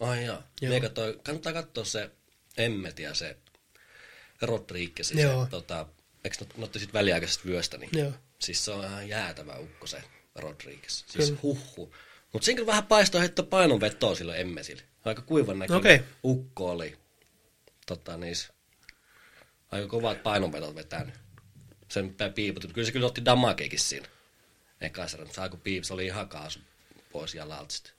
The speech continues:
Speaker 1: loppumatsi ja sit se jäi triangeliin kiinni. Mitäs sä oot mieltä tästä nyt päämatsista? Mie laitoin itse asiassa eilen I G-kysely.
Speaker 2: Ai jaa, mitä
Speaker 1: No,
Speaker 2: se kysyit?
Speaker 1: vaikuttaja kysyi täällä.
Speaker 2: Mitä se kysyit?
Speaker 1: No siis kun,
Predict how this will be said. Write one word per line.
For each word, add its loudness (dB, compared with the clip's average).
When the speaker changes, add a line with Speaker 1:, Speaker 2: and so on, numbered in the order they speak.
Speaker 1:
loppumatsi -10
ja -16
sit -12
se -6
jäi -8
triangeliin -10
kiinni. -14
Mitäs 6
sä 0
oot -10
mieltä -2
tästä -6
nyt -20
päämatsista? -8
Mie 12
laitoin 12
itse 8
asiassa 10
eilen 10
I 4
G-kysely. -4
Speaker 2:
Ai 12
jaa, 12
mitä 10
Speaker 1:
No, 12
Speaker 2:
se 12
kysyit? 12
Speaker 1:
vaikuttaja 10
kysyi 8
täällä. 10
Speaker 2:
Mitä 12
se 12
kysyit? 8
Speaker 1:
No 2
siis 4
kun, 8